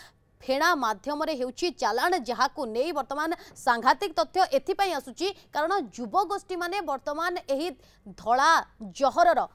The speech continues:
କବଳରେ ପଡ଼ିଛନ୍ତି. ଏବଂ ସବୁଠୁ ଗୁରୁତ୍ୱପୂର୍ଣ୍ଣ କଥା ହେଉଛି ଦଶ ଦିନ ତଳେ ନ୍ୟୁଜ୍ ସେଭେନ୍ର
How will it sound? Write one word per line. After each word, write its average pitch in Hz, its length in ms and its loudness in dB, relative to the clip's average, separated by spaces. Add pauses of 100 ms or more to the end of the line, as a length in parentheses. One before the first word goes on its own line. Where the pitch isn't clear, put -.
(140)
କବଳରେ 247 480 0
ପଡ଼ିଛନ୍ତି. 220 380 -6
ଏବଂ 381 100 -4 (100)
ସବୁଠୁ 370 320 -4 (100)
ଗୁରୁତ୍ୱପୂର୍ଣ୍ଣ 339 440 -6
କଥା 294 300 -4
ହେଉଛି 269 300 -4 (520)
ଦଶ 285 460 4
ଦିନ 415 200 4
ତଳେ 202 280 -4 (260)
ନ୍ୟୁଜ୍ 302 340 -2
ସେଭେନ୍ର 381 440 2